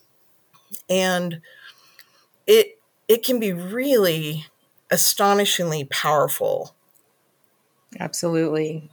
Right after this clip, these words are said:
Speaker 2: Okay, thank you for that. Okay, the next type of therapy we wanna talk about for trauma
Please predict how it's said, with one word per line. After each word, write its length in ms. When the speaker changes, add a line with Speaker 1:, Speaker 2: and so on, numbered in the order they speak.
Speaker 2:
Okay, 280
thank 360
you 120
for 180
that. 400
Okay, 180
the 120
next 720
type 280
of 180
therapy 640
we 220
wanna 260
talk 280
about 600
for 840
trauma 580